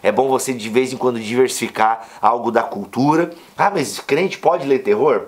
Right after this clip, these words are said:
Pode, ué. Entendeu? Depende da sua maturidade espiritual. Tá bom, gente? É isso. Um forte abraço, Deus abençoe e até o próximo Vamos Ler, se Ele quiser e assim permitir. Valeu, gente.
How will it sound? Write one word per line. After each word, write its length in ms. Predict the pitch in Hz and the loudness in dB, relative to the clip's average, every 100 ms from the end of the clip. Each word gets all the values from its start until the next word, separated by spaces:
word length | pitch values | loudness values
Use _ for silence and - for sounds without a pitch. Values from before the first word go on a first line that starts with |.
| - | -2
Pode, 400 | - - - 277 | 0 0 -2 0
ué. 260 | 101 78 - _ _ _ | 0 0 -8 _ _ _
Entendeu? 420 | 85 95 160 202 - - | -6 0 0 0 -10 -16
Depende 400 | 101 117 127 139 | -2 0 0 0
da 100 | 160 | -2
sua 220 | 151 - | 0 0
maturidade 600 | 151 147 - 143 143 139 - | 0 0 -4 -2 -2 -2 -6
espiritual. 640 | - 143 151 - 87 - - - | -6 -6 -2 0 0 -4 -18 -4
Tá 80 | - | 0
bom, 200 | 127 226 | 2 2
gente? 360 | 185 156 - - | 2 -2 -2 0
É 80 | 185 | 0
isso. 260 | 131 - | 0 -6
Um 60 | 131 | 0
forte 260 | 165 160 | 0 2
abraço, 300 | 135 147 160 | 2 2 0
Deus 160 | 156 139 | -4 -2
abençoe 500 | 131 123 - 151 151 - - | 0 0 2 0 0 -8 -2
e 80 | 123 | 0
até 160 | 135 | 2
o 60 | 139 | 2
próximo 380 | 131 131 131 113 | 2 0 -4 -2
Vamos 280 | 131 123 | 0 0
Ler, 380 | 107 120 127 - | 0 0 0 -6
se 200 | - - | -14 -2
Ele 100 | 120 | 0
quiser 320 | 117 107 113 110 | 0 -2 2 2
e 60 | |
assim 240 | 104 - 104 | 2 -2 -6
permitir. 480 | 98 95 - 78 - | -4 -6 -8 -12 -2
Valeu, 340 | 98 101 92 | 0 2 2
gente. 400 | 98 90 73 | 0 -4 -6